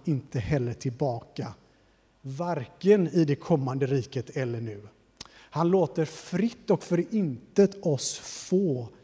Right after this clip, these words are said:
den helige ande helt utan att vi har gjort bra saker. Han låter den hällas ut över hela mänskligheten enligt Joels profes-, profetia och som även upprepas i Apostlagärningarna.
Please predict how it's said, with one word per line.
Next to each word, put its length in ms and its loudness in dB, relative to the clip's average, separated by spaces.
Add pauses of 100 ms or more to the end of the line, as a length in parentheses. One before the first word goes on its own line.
(340)
den 180 -6
helige 600 -2
ande 460 -4 (320)
helt 420 2
utan 560 2 (280)
att 160 -2
vi 100 6
har 80 10
gjort 180 4
bra 360 4
saker. 580 -2 (760)
Han 280 2
låter 400 8
den 220 4 (520)
hällas 760 6
ut 440 6
över 180 8
hela 240 6
mänskligheten 1200 2 (420)
enligt 300 0
Joels 260 4
profes-, 720 -6
profetia 560 0
och 120 -4
som 120 -2
även 200 -2
upprepas 540 -4
i 20 -6
Apostlagärningarna. 720 -8